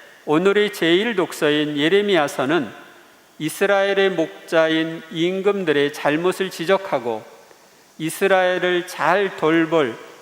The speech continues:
참 목자이신 임금을 보내줄 것을 예고합니다.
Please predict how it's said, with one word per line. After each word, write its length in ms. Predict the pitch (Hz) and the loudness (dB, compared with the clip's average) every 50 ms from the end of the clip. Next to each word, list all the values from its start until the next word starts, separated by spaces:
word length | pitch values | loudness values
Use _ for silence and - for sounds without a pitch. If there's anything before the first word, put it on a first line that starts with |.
| - - | -20 -20
참 260 | - - - 226 220 | -18 -8 -4 -4 -2
목자이신 1000 | 220 220 214 196 185 175 - - - 180 165 160 160 156 156 - 175 156 156 156 | -2 -2 0 0 0 0 -2 -4 0 2 2 2 2 0 0 -2 -2 -2 -2 0
임금을 680 | 151 143 147 147 147 143 147 147 151 170 202 240 277 - - - - - - - - - - - | 0 0 0 0 0 0 0 0 2 2 2 2 0 -4 -8 -14 -18 -20 -20 -20 -20 -20 -10 -6
보내줄 680 | 156 143 147 151 147 143 139 147 143 143 143 139 - | -2 0 0 2 0 0 -2 -2 -2 -2 -2 -4 -4
것을 680 | - 139 135 131 131 - 165 165 180 180 175 175 - 151 | -2 -2 -2 -2 -4 -4 -2 0 0 0 0 -2 -4 -6
예고합니다. 1300 | 156 143 143 143 143 139 135 139 139 139 139 139 - - 147 131 127 127 120 117 117 107 104 104 - - | -4 -2 0 0 0 0 0 0 0 0 0 -2 -4 -4 -4 -4 -4 -4 -4 -4 -4 -6 -8 -10 -16 -20